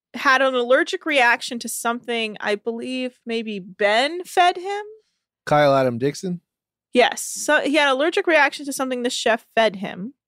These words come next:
Speaker 2: Yeah.
Speaker 1: And they gave him a Benadryl, no big deal.
Speaker 2: Well, they registered it through the boat.
Speaker 1: Did they? 'Cause remember how Malia was like, "They had to
Speaker 2: Mm-hmm.
Speaker 1: call a nurse to confirm that I could be given a Benadryl."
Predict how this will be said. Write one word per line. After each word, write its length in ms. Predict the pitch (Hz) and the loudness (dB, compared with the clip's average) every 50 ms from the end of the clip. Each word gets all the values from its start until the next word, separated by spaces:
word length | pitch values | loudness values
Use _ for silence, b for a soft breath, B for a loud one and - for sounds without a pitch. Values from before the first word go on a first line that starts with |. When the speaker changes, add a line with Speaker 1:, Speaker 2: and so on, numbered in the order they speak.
| _ _ _ _ | _ _ _ _
Speaker 2:
Yeah. 360 | 113 110 107 104 101 98 95 - _ _ _ _ | -2 0 0 0 0 -2 -4 -10 _ _ _ _
Speaker 1:
And 340 | 240 247 254 254 254 262 247 | 0 2 4 4 2 2 2
they 140 | 294 311 311 | 2 2 2
gave 280 | - 339 339 339 330 | 4 4 2 2 2
him 120 | 311 339 330 | 0 -2 0
a 200 | 339 330 320 277 - | 2 2 2 2 2
Benadryl, 460 | 339 330 330 339 330 - 330 339 330 320 | 2 2 2 0 -2 -4 -4 -4 -2 -2
no 140 | 320 330 330 | -2 -2 -2
big 200 | 339 339 294 - | -2 -4 -4 -2
deal. 340 | - 370 285 190 220 - _ _ _ _ _ _ _ _ _ _ _ _ _ _ _ _ _ _ _ _ _ _ _ _ _ - | -2 -2 0 0 -2 -4 _ _ _ _ _ _ _ _ _ _ _ _ _ _ _ _ _ _ _ _ _ _ _ _ _ 0
Speaker 2:
Well, 80 | 147 | 2
they 140 | 131 127 120 | 2 4 2
registered 580 | 113 127 143 151 139 117 - - - 104 95 92 | 2 2 2 0 0 -4 -8 -8 -6 -6 -6 -6
it 140 | 95 - - _ | -8 -10 -8 _
through 120 | 113 104 | -6 -6
the 80 | 92 87 | -6 -6
boat. 360 | 85 110 120 123 107 - - _ _ _ _ _ _ _ _ - | -4 -4 -2 -2 -4 -6 -10 _ _ _ _ _ _ _ _ 0
Speaker 1:
Did 220 | 233 240 247 - | 0 0 2 4
they? 260 | 370 392 415 427 403 - _ _ _ - | 4 4 6 4 2 0 _ _ _ -2
'Cause 160 | - 320 - | 0 0 2
remember 220 | 311 349 370 427 392 | 2 2 2 2 2
how 140 | 370 392 | 2 2
Malia 280 | 349 302 294 285 285 285 | 2 2 0 -2 -2 -2
was 100 | 294 285 | -2 -2
like, 140 | 294 247 - | -2 -2 0
"They 100 | 311 311 | 0 0
had 180 | 311 392 415 208 | 0 -2 -2 -4
to 80 | - | -6
Speaker 2:
Mm-hmm. 100 | 285 214 | -6 -8
Speaker 1:
call 440 | 208 - - 254 247 254 262 277 269 | -8 -2 2 4 6 6 6 6 4
a 100 | - 240 | 2 0
nurse 400 | 226 208 208 208 202 220 247 - | -4 -6 -6 -4 -4 -4 -6 -8
to 140 | - - - | -12 -14 -12
confirm 480 | - - 208 208 - - 214 208 196 185 | -10 -10 -10 -8 -6 -6 -6 -4 -4 -6
that 100 | 185 - - | -6 -4 -4
I 120 | 170 190 | -4 -4
could 160 | 180 - 202 | -4 -6 -8
be 100 | 190 202 185 | -8 -8 -4
given 260 | 185 180 180 170 175 | -4 -4 -4 -6 -8
a 60 | - | -8
Benadryl." 500 | - - - 110 214 - - - - 247 | -8 -8 -8 -10 -12 -14 -14 -14 -14 -16